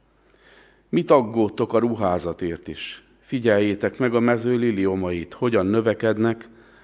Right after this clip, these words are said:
nem fáradoznak és nem fonnak. De mondom néktek, hogy Salamon teljes dicsőségében sem öltözködött úgy, mint ezek közül akárcsak egy is.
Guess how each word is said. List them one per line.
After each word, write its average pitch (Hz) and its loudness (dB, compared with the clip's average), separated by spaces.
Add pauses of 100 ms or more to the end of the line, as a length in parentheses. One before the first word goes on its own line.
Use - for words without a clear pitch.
(100)
nem 107 0
fáradoznak 110 0
és - -4
nem 117 -2
fonnak. 95 -8 (560)
De 107 0
mondom 120 2
néktek, 113 -2
hogy 104 -2
Salamon 113 0
teljes 110 2
dicsőségében 104 -4
sem 90 -6
öltözködött 98 -6
úgy, 110 -6 (460)
mint 90 -4
ezek 120 0
közül 92 -4
akárcsak - -6
egy 82 -14
is. - -16